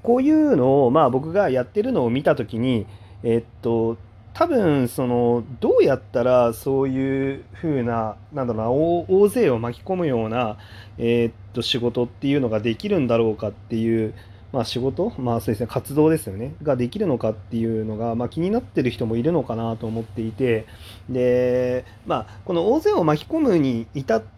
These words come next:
たのは、まあ、結果論でしかないんですけれども、えーっと、す-、一応そこに至れるのはきっとこういうところなんだろうなっていう、うん、ところを、まあ、自分なりに、まあ、ここかなって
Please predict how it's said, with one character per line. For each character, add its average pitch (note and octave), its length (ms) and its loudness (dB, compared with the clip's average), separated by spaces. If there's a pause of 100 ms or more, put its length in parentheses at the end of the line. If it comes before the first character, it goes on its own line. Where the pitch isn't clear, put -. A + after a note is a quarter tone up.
(100)
た D4 140 2
の D3 140 2
は、 B2 200 6
ま A#2+ 80 2
あ、 A#2 40 -2
結 C3 300 -4
果 D#4 140 0
論 D#3 200 0
で A2+ 100 -2
し - 100 -10
か A#2 100 -6
な D3 140 -4
い D#3+ 60 -2
ん C3 60 -2
で A#2 120 -2
す - 80 -16
け A#2 100 -8
れ A2 80 -6
ど A2+ 140 -6
も、 A#2+ 280 -6 (400)
え B2 260 0
ー B2 40 -2
っ C#3 40 -8 (300)
と、 B2+ 120 -6
す-、 - 200 -14 (400)
一 F3+ 320 0
応 E4+ 300 4
そ F3 160 -2
こ A#3+ 200 -4
に B3+ 360 -2
至 G3 320 0
れ G#3+ 180 6
る A3+ 340 2
の E3 100 2
は A#2+ 100 2
き - 120 -12
っ - 40 -20
と C#3 160 -4
こ D3 140 -2
う D#3 80 6
い E3 40 4
う D#3+ 40 -2
と F3+ 100 0
こ G3+ 80 0
ろ G#3 100 4
な C3+ 140 2
ん A#2 60 0
だ A2 100 2
ろ A2 140 0
う A2 40 -4
な A#2 140 0
っ - 20 -2
て - 280 -12
い A2 260 -2
う、 B2 80 -12 (400)
う B2+ 80 -4
ん、 A#2 200 -2 (600)
と D#3+ 80 0
こ F#3 120 2
ろ G3 300 6
を、 C#3+ 60 2
ま D3 80 4
あ、 C3 40 2
自 B2 140 -4
分 D3 160 0
な D#3 120 2
り D#3+ 100 0
に、 D#3+ 180 0
ま C3 120 0
あ、 - 20 -8
こ B2 220 -4
こ - 60 -12
か D3+ 120 0
な E3+ 220 2
っ - 20 -6
て B2+ 180 -8